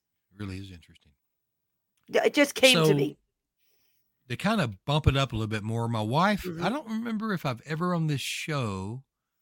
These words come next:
Speaker 1: shared. Now, here's a little, here's a little interesting nugget not everyone knows, and I hope my wife doesn't mind this, but, um, about a year ago,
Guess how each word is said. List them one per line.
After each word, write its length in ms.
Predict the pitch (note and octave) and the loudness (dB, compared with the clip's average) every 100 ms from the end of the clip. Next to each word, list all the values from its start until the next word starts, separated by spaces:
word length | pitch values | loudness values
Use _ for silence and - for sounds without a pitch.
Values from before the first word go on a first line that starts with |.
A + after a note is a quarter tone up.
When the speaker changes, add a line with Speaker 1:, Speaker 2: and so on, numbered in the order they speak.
| _ _ _ - - | _ _ _ -20 -20
Speaker 1:
shared. 360 | - C3 A#2+ | -10 -4 -2
Now, 100 | C3+ | 2
here's 240 | E3 D4+ C4+ | 4 4 2
a 40 | |
little, 240 | A3+ F#3 E3 | 2 4 4
here's 240 | E3+ A#3+ | 4 2
a 60 | A#3+ | 2
little 140 | F3 | 0
interesting 480 | E3+ D#3 C#3+ D3+ C3 | 0 -4 -4 -4 -2
nugget 280 | B2 A#2 G#2 | 0 -2 -2
not 180 | A2 A2 | -2 -2
everyone 340 | G#2+ G#2+ G2+ | 0 -2 -2
knows, 240 | G2+ C3 | -2 -2
and 100 | B2+ | -2
I 80 | A2+ | -2
hope 180 | A2 C#3+ | -4 -6
my 100 | G2+ | -6
wife 260 | G2+ G#2 - | -6 -6 -8
doesn't 240 | G2 F#2 | -12 -8
mind 240 | G#2 G#2 | -8 -8
this, 160 | F#2+ - | -10 -12
but, 180 | A#2+ G#2+ _ _ _ _ _ | -10 -10 _ _ _ _ _
um, 320 | C3 C3 B2 _ | -6 -6 -6 _
about 300 | B2+ B2+ G3 | -8 0 2
a 60 | E3+ | 4
year 240 | D3+ F#3 | 6 6
ago, 360 | C#3 G2+ F#2+ | 4 2 -2